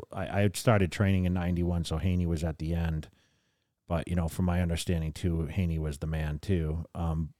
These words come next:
and he was ahead of his time. But, you know, the Arnold really transitioned, and that was my ultimate goal. If you asked me when I first started bodybuilding what,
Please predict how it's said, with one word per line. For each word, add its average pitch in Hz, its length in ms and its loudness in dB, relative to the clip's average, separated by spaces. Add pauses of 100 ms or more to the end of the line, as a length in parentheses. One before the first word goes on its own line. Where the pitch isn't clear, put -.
and 80 140 -6
he 90 120 0
was 82 160 0
ahead 82 200 0
of 78 100 -2
his 80 140 -4
time. 80 280 -4
But, 80 220 -4 (640)
you 123 100 0
know, 117 160 6
the 107 160 4
Arnold 147 460 6
really 120 340 6
transitioned, 101 1000 2
and 95 220 2
that 95 120 0
was 98 160 2
my 95 160 2
ultimate 92 400 0
goal. 90 200 0
If 85 100 0
you 110 140 4
asked 110 300 2
me 95 140 2
when 92 140 2
I 90 80 0
first 95 320 -2
started 90 300 0
bodybuilding 90 600 2
what, 85 320 0